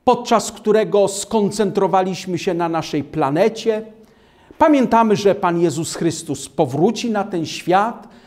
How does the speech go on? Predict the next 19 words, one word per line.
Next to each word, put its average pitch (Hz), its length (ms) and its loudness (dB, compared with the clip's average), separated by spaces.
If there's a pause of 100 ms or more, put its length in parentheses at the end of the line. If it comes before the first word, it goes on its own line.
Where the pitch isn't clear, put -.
(100)
z 127 180 -8
wielką 180 480 2
mocą, 226 640 2
chwałą, 214 840 2
na 165 140 2
obłokach, 160 1000 2 (300)
w 147 60 0
otoczeniu 202 520 0
zastępów 254 1000 0
anielskich. 196 1000 0 (480)
Przy - 180 0
przyjściu 277 640 0
Pana 247 300 2
Jezusa 208 760 0 (220)
sprawiedliwi 262 1160 0
zmarli 247 760 -2
z 170 160 -6
martwych 269 640 -2
wstaną 269 600 0